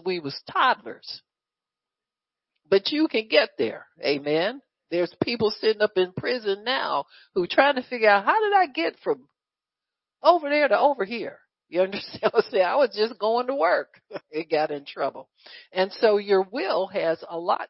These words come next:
to do with how, how you behave, how you think, all of that. Your will is what governs your thinking, letting certain thoughts in and not letting certain thoughts in.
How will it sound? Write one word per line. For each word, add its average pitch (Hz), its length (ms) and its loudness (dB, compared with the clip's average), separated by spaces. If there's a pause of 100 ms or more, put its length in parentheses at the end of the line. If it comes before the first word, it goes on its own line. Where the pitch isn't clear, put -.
to 160 120 -12 (100)
do 277 220 -8
with 147 400 -4 (580)
how, 208 340 2 (100)
how 214 360 0
you 196 340 -12
behave, 180 680 -2
how 139 120 -6
you 131 240 -14 (140)
think, 220 280 -10
all 320 300 -2
of - 160 -8
that. 123 220 -6 (480)
Your 180 180 0
will 277 420 -2
is 180 180 -4
what 156 280 0
governs 175 500 -4
your 226 100 -10
thinking, 311 560 -8 (340)
letting 202 360 0
certain 202 440 -6
thoughts 214 420 -4
in 226 420 -6 (100)
and 165 220 -10
not 220 320 2
letting 131 420 -4
certain 123 420 -10
thoughts 120 360 -10
in. 113 180 -20